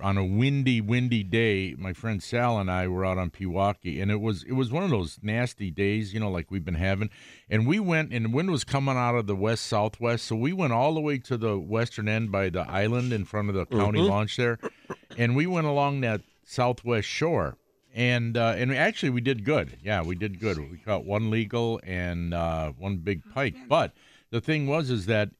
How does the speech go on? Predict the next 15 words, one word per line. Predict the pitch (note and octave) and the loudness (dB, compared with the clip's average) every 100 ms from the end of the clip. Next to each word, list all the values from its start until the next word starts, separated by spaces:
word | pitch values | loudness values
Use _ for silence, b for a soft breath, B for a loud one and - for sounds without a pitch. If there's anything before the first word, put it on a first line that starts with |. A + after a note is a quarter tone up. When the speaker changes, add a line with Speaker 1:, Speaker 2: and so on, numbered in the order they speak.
| _ _ | _ _
Speaker 1:
even | B2 C#3 C#3+ | -2 0 2
though | B2+ B2+ | 4 4
it | B2 | 2
wasn't | F2+ A#2+ A#2+ A#2 G2 | 2 0 2 -2 -2
the | F#2 | -2
windy | A#2 G3 D3+ | 0 0 0
side | - G2 F2+ | 0 -2 -2
of | E2+ | -2
the | D#2+ | -4
lake, | E2 F2 - _ | -4 -6 -8 _
it | G#2+ G#2 | -16 -14
was | F#2+ - | -14 -14
fine. | - D#2+ B1+ G#1+ _ _ - | -8 -8 -8 -12 _ _ -10
You | F#2 | -8
know, | D2 C#2+ | -8 -10